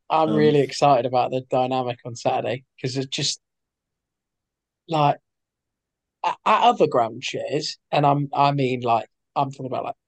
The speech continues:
Speaker 1: the San Siro, whatever, the Inter Milan changing room is always the Inter Milan changing room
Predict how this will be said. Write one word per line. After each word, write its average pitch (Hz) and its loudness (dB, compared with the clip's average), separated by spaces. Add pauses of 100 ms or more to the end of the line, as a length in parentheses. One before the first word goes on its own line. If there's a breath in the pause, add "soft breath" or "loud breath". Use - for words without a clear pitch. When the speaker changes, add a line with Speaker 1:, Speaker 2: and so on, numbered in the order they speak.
(160)
Speaker 1:
the 147 -2
San 127 -2
Siro, 135 -2
whatever, 143 -6 (960)
the - -2
Inter 180 0
Milan 165 4
changing 139 -2
room 123 -6
is 127 -6 (100)
always 139 2
the 131 0
Inter 127 -4
Milan 123 0
changing 117 -8
room 123 -14